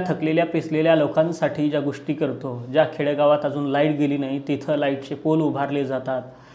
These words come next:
लाईटच्या तारा ओढल्या जातात आणि झोपड्यांमध्ये ज्या वेळेला बल्ब लागतो ना, ते सगळं पाहिल्याच्या नंतर मन अगदी भारावून जातं. आपल्या देशाविषयी प्रचंड प्रेम आपल्याला वाटायला लागतं, स्वाभिमान,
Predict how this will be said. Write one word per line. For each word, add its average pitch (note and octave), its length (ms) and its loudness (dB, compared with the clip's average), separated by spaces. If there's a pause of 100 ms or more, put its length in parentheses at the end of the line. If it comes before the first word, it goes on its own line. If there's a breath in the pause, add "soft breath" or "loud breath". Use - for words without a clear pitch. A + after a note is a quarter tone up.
(260 loud breath)
लाईटच्या C#3 340 2
तारा C#3+ 300 4
ओढल्या D3 340 2
जातात B2+ 520 -4
आणि B2+ 220 -6
झोपड्यांमध्ये C#3 680 -2
ज्या C3 160 -2
वेळेला C3+ 260 0
बल्ब C#3+ 380 2
लागतो C3+ 320 -2
ना, B2 140 -6 (280)
ते E3 60 -2
सगळं E3 360 -2
पाहिल्याच्या C#3+ 480 -2
नंतर C#3 320 -4
मन D3 320 -2
अगदी C3+ 260 -4
भारावून C3 520 -2
जातं. B2 240 -6 (720 loud breath)
आपल्या G3+ 240 8
देशाविषयी G3 580 4
प्रचंड F#3+ 500 0
प्रेम F3+ 380 2
आपल्याला D#3+ 300 6
वाटायला D3+ 380 4
लागतं, D3+ 300 -2
स्वाभिमान, D#3 680 0